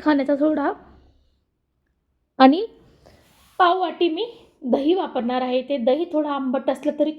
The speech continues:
छान टेस्ट येते जिलेबीला. आता हे सगळं एकत्रितपणे आपल्याला मिक्स करून घ्यायचं आहे. थोडे थोडे पाणी टाकून हे मिक्स करायचं आहे आपल्यांना.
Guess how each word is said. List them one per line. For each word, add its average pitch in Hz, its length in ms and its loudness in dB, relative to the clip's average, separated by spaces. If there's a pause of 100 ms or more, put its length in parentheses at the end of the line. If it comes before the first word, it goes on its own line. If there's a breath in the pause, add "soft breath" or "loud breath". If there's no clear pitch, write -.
छान 294 380 -4 (100)
टेस्ट 294 240 0
येते 285 200 -2
जिलेबीला. 277 480 -2 (1300 soft breath)
आता - 160 2
हे 339 200 4
सगळं 311 260 2
एकत्रितपणे 285 720 2
आपल्याला 285 400 -2 (380)
मिक्स 262 320 2
करून 330 280 2
घ्यायचं 320 320 0
आहे. 349 260 -2 (3750)
थोडे 254 220 10
थोडे 320 160 0
पाणी 269 300 2
टाकून 269 340 0 (640)
हे 320 60 6
मिक्स 294 280 0
करायचं 294 380 2
आहे 294 100 2
आपल्यांना. 269 440 0